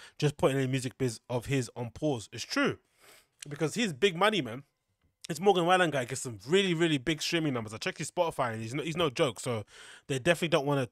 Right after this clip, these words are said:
take him off completely because that's gonna hurt their pockets. C M T, Country Music Television, is also pulling the plug on him, saying they're removing any appearance of, uh, of Morgan on the platform <laughs> as it turns to red stuff. Like, it's like, come on, guys, man. Really? Come on, man. Come on. I don't know. Let the market decide, innit?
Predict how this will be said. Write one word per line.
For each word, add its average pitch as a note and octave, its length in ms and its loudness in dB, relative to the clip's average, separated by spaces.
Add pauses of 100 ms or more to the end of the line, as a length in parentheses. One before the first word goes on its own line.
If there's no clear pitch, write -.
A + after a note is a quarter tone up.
take - 220 -2
him C#3 100 0
off C3 120 -4
completely C3 400 -4
because A2+ 360 -8
that's C#3 220 -4
gonna B2+ 200 -2
hurt B2 160 0
their B2+ 120 -2
pockets. F#3+ 460 -2 (260)
C - 280 0
M F#3+ 100 2
T, F#3 340 0 (140)
Country F#3+ 180 4
Music E3 200 -2
Television, D#3 360 2
is C3+ 60 -2
also E3 280 0
pulling D3 260 0
the A#2+ 40 -4
plug D#3 240 2
on C#3+ 80 0
him, C#3 140 -2
saying C3 260 -2
they're B2+ 180 0
removing C#3+ 380 2
any C#3 160 -2
appearance C#3 320 -2
of, A2 180 -8 (140)
uh, A#2 160 -10
of B2+ 160 -4
Morgan B2+ 380 -2
on A#2 60 -2
the G#2 40 -8
platform A#2+ 540 -4 (180)
<laughs> - 220 -16
as C3+ 160 -4
it C#3 100 -2
turns - 360 -2
to E3 100 2
red C3+ 240 0
stuff. B2+ 200 -6
Like, - 220 -16 (400)
it's E4 160 -4
like, F4+ 160 2
come F#3 260 -4
on, E3 220 2
guys, A#2+ 340 -2
man. C3+ 200 -4
Really? C4 320 4
Come B3+ 280 6
on, D#3 280 12
man. A2+ 240 -2
Come G#3+ 240 4
on. G#2 200 -4
I G#3+ 120 10
don't G#3 160 8
know. B2 140 2
Let A3+ 180 2
the B3 80 6
market F#3+ 260 2
decide, A#2+ 400 -4
innit? A#2 220 -8